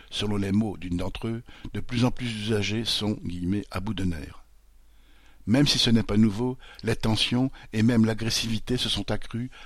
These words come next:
avec l'accumulation des retards dans le traitement des dossiers. En janvier deux mille vingt et un, trois virgule huit millions de documents à traiter étaient en attente. En octobre, ils étaient quatre virgule deux millions.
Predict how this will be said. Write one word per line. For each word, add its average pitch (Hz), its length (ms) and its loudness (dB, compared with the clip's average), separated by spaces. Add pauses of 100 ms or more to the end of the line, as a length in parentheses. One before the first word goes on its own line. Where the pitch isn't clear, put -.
avec 107 260 -2
l'accumulation 127 640 4
des 113 100 0
retards 110 580 0 (240)
dans 104 100 -2
le 113 100 0
traitement 117 340 -2
des 104 120 0
dossiers. 95 500 -6 (800)
En 101 100 0
janvier 127 340 2
deux 113 120 2
mille 110 180 4
vingt 98 240 -2
et 107 100 2
un, 117 180 -2 (340)
trois 135 200 0
virgule 104 340 -2
huit 131 240 -2
millions 120 280 4
de 104 100 -2
documents 113 480 0
à 107 60 4
traiter - 500 0
étaient 110 280 0
en 98 100 0
attente. 104 520 -4 (380)
En 113 160 2
octobre, 113 500 -2 (220)
ils 107 220 -2
étaient 98 220 2
quatre - 320 0
virgule 92 340 -4
deux 98 140 -4
millions. 85 380 -2